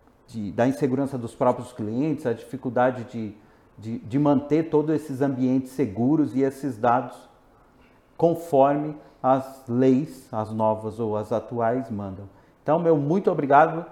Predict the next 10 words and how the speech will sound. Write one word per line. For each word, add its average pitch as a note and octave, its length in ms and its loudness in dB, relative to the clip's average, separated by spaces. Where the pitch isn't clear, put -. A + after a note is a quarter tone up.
Emerson, D#3+ 540 -2
e D#3 120 0
nos D#3+ 320 -4
vemos E3 360 0
em F3+ 120 -2
breve D#3+ 560 4
com D3+ 160 -2
projetos D#3 800 2
do D3 160 0
Vigilante C#3+ 760 0